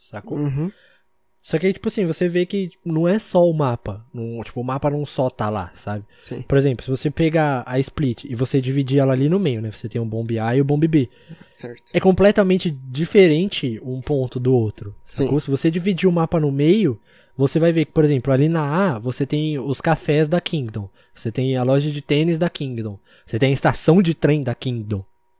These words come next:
Speaker 1: sacou? Enquanto que ali no, no, no, no B-Site, né, você vê uma parada meio tradicional. Porque ele é um mapa que se passa no Japão, se eu não me engano.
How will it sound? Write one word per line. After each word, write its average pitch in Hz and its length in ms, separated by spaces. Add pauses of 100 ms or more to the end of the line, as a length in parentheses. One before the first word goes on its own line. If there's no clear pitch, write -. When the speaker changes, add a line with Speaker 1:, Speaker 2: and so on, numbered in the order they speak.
(480)
Speaker 1:
sacou? - 480 (800)
Enquanto 151 720
que 160 380
ali 147 260
no, 139 800
no, 107 400
no, 117 400
no 113 220
B-Site, 127 680
né, 156 280
você - 180
vê 147 80
uma 165 140
parada 160 280
meio 160 200
tradicional. 151 760 (580)
Porque 120 240
ele 127 220
é - 20
um 139 60
mapa 147 260
que - 80
se 151 120
passa 147 440
no 135 300
Japão, 127 480
se - 180
eu 165 60
não 156 80
me 151 80
engano. 147 340